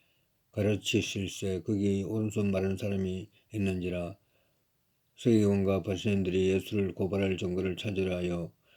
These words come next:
"안식일에 병을 고치시는가?" 엿보더니, 예수께서 그들의 생각을 아시고 손 마른 사람에게 이르시되, "일어나 한가운데 서라." 하시니, 그가 일어나 서거늘, 예수께서 그들에게 이르시되,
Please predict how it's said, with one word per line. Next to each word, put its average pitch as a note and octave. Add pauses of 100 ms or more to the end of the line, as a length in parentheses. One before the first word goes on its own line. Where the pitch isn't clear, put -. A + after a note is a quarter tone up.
(760)
"안식일에 G#2+
병을 G2+
고치시는가?" F#2+
엿보더니, F#2+ (360)
예수께서 A2
그들의 G#2
생각을 G#2
아시고 F#2+
손 A2
마른 A2
사람에게 G2
이르시되, F#2 (340)
"일어나 A2
한가운데 G#2+
서라." G2
하시니, F#2 (280)
그가 G#2+
일어나 G2
서거늘, G2 (360)
예수께서 A2+
그들에게 G2+
이르시되, F#2+